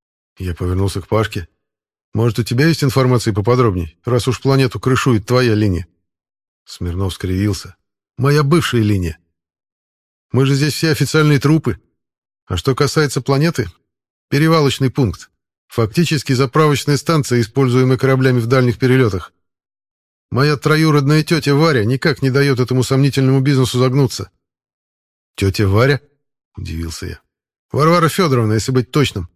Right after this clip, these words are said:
"Почему Казарский выбрал эту планету?" нахмурился я. "Предполагаю, потому что Ржевский и Воронцовы никогда не воевали друг с другом", пожал плечами Пашка. "У этих линий союз?"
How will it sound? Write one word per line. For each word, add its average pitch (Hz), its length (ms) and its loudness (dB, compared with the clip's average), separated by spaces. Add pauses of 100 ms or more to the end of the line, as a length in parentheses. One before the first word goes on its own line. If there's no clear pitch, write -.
(960)
"Почему 98 340 0
Казарский 135 500 0
выбрал 135 340 2
эту 110 140 -2
планету?" 117 400 0 (520)
нахмурился 85 680 -10
я. 82 140 -10 (960)
"Предполагаю, 165 640 0
потому 170 320 2
что 165 160 0
Ржевский 165 420 0
и 151 40 2
Воронцовы 160 500 2
никогда 160 340 0
не 139 120 2
воевали 139 400 2
друг 131 180 2
с 135 40 -2
другом", 110 320 0 (600)
пожал 80 280 -14
плечами 90 380 -8
Пашка. - 380 -8 (1080)
"У 90 140 0
этих 123 300 0
линий 139 240 2
союз?" 143 480 -2